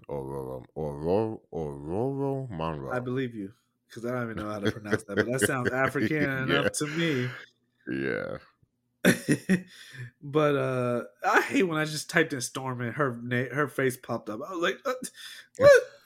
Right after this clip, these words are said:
Speaker 2: And you see, this is, uh, uh, what's her actual? Yeah. <laughs>
Speaker 1: Uh,
Speaker 2: Uh, I,
Speaker 1: yeah.
Speaker 2: uh,
Speaker 1: Yeah.
Speaker 2: what's her?
Speaker 1: Uh,
Speaker 2: Yeah.
Speaker 1: yeah,
Speaker 2: No,
Speaker 1: that's
Speaker 2: what's
Speaker 1: her actual name is Storm Reed.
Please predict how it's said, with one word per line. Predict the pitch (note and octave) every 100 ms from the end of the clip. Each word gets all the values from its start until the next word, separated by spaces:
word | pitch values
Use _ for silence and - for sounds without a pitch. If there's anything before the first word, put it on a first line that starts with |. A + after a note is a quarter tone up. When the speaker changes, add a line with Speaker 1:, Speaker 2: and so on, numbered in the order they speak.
| _ -
Speaker 2:
And | C#4+ D4
you | D4 D4+
see, | - C#4+ C4+
this | C#4+ C#4+ B3+
is, | G#3+
uh, | G#3+ G3 F3+ - _ E3 - _ -
uh, | E3 D#3+ E3+
what's | E3 E3+ -
her | D#3 A#2+
actual? | B2+ - B2 A#2 -
Yeah. | D#3 F#3 F3 A2 -
<laughs> | - - - -
Speaker 1:
Uh, | - E3+ D3+ C#3
Speaker 2:
Uh, | C3+ C#3 D#3+ -
I, | D#3+ E3 -
Speaker 1:
yeah. | C#2 - - _ _ B2+
Speaker 2:
uh, | C3 C3+ C3 C3
Speaker 1:
Yeah. | C3
Speaker 2:
what's | C#3 C#3
her? | C#3+ C3+
Speaker 1:
Uh, |
Speaker 2:
Yeah. | C#3+ C3+ B2+ - F3 _ _ _ _ _
Speaker 1:
yeah, | C2+ B1+ D#2+
Speaker 2:
No, | D#3+
Speaker 1:
that's | D#3
Speaker 2:
what's | - -
Speaker 1:
her | D2+
actual | - D2+ - F2 F2
name | F2+ F#2+ D#2+ D2+
is |
Storm | - - D#2+ E2 F#2
Reed. | G2 C#2+ C#2+